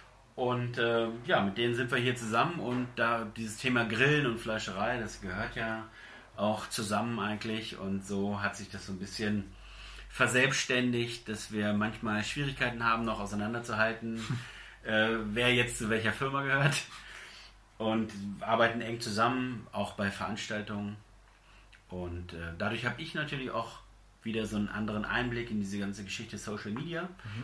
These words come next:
Speaker 1: Das ist ja für einen Fleischer jetzt, sag ich mal, jetzt nicht so das täglich Brot.
Speaker 2: Mhm.
Speaker 1: Da habe ich sehr viel lernen können. Auf der anderen Seite haben die über dieses Grillen,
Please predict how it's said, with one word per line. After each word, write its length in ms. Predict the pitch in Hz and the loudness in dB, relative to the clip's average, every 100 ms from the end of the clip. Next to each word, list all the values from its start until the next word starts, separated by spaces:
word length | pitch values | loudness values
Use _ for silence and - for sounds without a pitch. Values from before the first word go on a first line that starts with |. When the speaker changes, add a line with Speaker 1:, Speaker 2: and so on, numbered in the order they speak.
| - | -10
Speaker 1:
Das 100 | 98 | -10
ist 80 | 98 | -4
ja 80 | 101 | -4
für 140 | - | 0
einen 360 | 104 98 90 85 | 2 2 0 -6
Fleischer 520 | - 101 110 123 113 | -4 -2 0 2 2
jetzt, 440 | 107 98 - - 90 | 0 -2 -6 -12 -10
sag 160 | 95 95 | -8 -6
ich 40 | |
mal, 200 | 98 95 | -4 -6
jetzt 260 | 92 90 - - 80 76 | -6 -8 -12 -14 -14 -10
nicht 140 | 95 95 - - - | -10 -12 -14 -14 -12
so 220 | 95 90 95 | -10 -10 -6
das 400 | 98 - - - | -4 -4 -8 -10
täglich 340 | 110 107 107 | -10 -10 -12
Brot. 320 | - 151 202 117 | -6 -6 -6 -6
Speaker 2:
Mhm. 240 | 101 117 - - | -8 -8 -10 -4
Speaker 1:
Da 100 | 104 | -2
habe 120 | 104 | -2
ich 120 | 104 101 101 | -6 -8 -6
sehr 260 | 98 107 | 0 0
viel 300 | 107 - 104 95 | 0 -2 0 2
lernen 320 | 117 180 196 | 2 4 4
können. 340 | 190 202 233 - - - - - - - | 2 0 -2 -8 -20 -20 -20 -20 -16 -6
Auf 120 | 117 | 4
der 100 | 127 | 6
anderen 180 | 135 131 | 6 6
Seite 260 | 127 123 | 6 6
haben 140 | 117 117 | 2 2
die 140 | 117 | 0
über 180 | 113 107 | 0 0
dieses 360 | 104 101 98 | -2 -2 -4
Grillen, 580 | 110 110 127 131 131 120 | 0 4 4 4 2 0